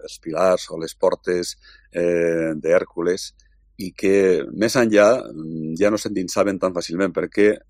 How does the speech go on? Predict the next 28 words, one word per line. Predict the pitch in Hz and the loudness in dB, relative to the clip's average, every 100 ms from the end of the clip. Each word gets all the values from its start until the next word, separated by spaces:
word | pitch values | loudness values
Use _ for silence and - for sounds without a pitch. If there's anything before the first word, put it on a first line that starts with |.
| - 76 | -12 -6
la | 80 | 0
mar | 95 | 2
Mediterrània, | 98 98 101 92 98 107 104 | 2 2 4 4 2 0 0
tot | 92 90 | -2 -2
i | |
que | - 82 | -6 -4
era | 87 | -4
una | 85 | 0
mar, | 87 - | -2 -2
eh, | - - - - 98 | -10 -18 -18 -16 -8
gran | - 90 | -6 -4
i | - | -4
que | |
també | - 85 | -4 -4
tenia | 98 82 | -4 -4
les | 78 | -4
seves | - 85 - | -2 -4 -4
tempestes, | 82 87 - 101 - - - | -4 -4 -2 -4 -4 -16 -20
sempre | - 104 95 85 | -4 -2 -2 -4
és | |
una | 85 85 | -2 0
mar | 85 | 0
més | 87 - | -2 -4
tranquil·la | 92 - 92 | -6 -4 -6
que | 98 | -2
no | 85 | -4
pas | 90 90 90 - | 2 2 2 -6
l'Atlàntic. | 85 78 - 80 - - | -6 -6 -10 -12 -14 -20